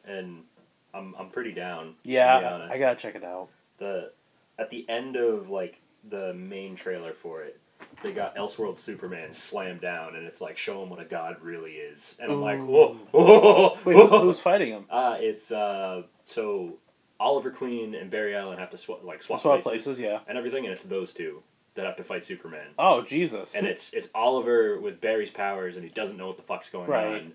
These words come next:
Speaker 1: and Barry trying to use his powers, being like, "I could, like, take the arrow and throw it and, like, do some cool shit," and it's like, "No, you can't do that." Like
Speaker 2: Yeah.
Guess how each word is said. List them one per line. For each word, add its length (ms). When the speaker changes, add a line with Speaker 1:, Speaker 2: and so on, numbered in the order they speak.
Speaker 1:
and 520
Barry 460
trying 520
to 120
use 180
his 140
powers, 560
being 180
like, 160
"I 100
could, 240
like, 220
take 200
the 120
arrow 280
and 120
throw 300
it 240
and, 100
like, 300
do 80
some 140
cool 180
shit," 380
and 180
it's 240
like, 140
"No, 160
you 240
can't 260
do 140
that." 240
Like 180
Speaker 2:
Yeah. 280